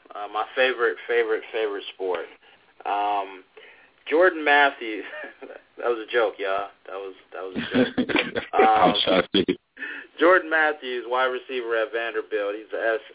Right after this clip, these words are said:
Speaker 1: S E C Player of the Week. Uh, twelve catches for over a hundred forty yards. Vandy beat Kentucky. I know you must be wondering, why is this noteworthy? Well, this is, uh, the third, this win made Vanderbilt,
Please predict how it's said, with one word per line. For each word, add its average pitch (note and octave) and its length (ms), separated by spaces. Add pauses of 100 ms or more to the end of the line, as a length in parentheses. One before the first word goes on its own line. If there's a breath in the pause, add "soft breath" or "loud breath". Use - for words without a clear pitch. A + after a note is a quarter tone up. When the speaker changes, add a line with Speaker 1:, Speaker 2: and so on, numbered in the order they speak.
(120)
Speaker 1:
S A#2+ 60 (100)
E A2+ 80 (100)
C A2 120 (100)
Player A2 240
of G#2 60
the G2+ 140
Week. G#2 260 (640 soft breath)
Uh, E2+ 140 (120)
twelve C#3 320
catches B2+ 460
for A2+ 140
over G#2 120
a G#2 60
hundred A2+ 320
forty G#2+ 220
yards. G2+ 500 (100)
Vandy G#2 320
beat G2 280 (100)
Kentucky. G2+ 680 (500 soft breath)
I F#2 60
know G#2 100
you G#2 160
must G#2+ 200
be G#2 80
wondering, G2 600
why F#2 280
is F#2+ 120
this F#2+ 200
noteworthy? F#2+ 680 (460 loud breath)
Well, C3 240
this E3 140
is, D#3 280
uh, A2+ 520 (400)
the G#2 200
third, C3+ 460 (440)
this C3+ 220
win C3 380
made G#2 360
Vanderbilt, G2+ 720